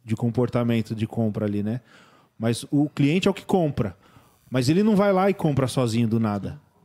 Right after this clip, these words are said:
Ele precisa de alguém que fala, "Ó, ali você vai precisar de uma massa corrida, da mar-", e o pintor chega e fala, o pintor, "Ó, eu quero a marca tal, na loja tal",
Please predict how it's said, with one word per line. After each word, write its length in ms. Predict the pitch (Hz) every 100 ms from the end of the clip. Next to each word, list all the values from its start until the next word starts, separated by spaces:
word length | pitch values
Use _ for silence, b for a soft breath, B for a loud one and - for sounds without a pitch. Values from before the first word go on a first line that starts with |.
| -
Ele 120 | 110
precisa 300 | - 127 135
de 80 | 170
alguém 240 | 160 156
que 100 | 180
fala, 340 | - 170 139 139
"Ó, 180 | 123 95 b b b b
ali 220 | - 113 120
você 240 | 135 151
vai 100 | 147
precisar 180 | 147 143
de 40 |
uma 140 | 139 131
massa 240 | 123 135
corrida, 600 | - 160 147 170 170 180 b b _
da 180 | 123 120
mar-", 240 | 131 135
e 80 | 131
o 60 | 123
pintor 320 | 139 151 185
chega 260 | - 233
e 60 | 240
fala, 380 | - 190 175 113
o 40 |
pintor, 320 | - 120 139
"Ó, 40 | 135
eu 60 |
quero 200 | - 127
a 40 | 131
marca 320 | 127 135 135
tal, 600 | - 123 131 196 254 - b b b b b -
na 120 | 120
loja 360 | 127 190 226
tal", 520 | 233 139 113 90 -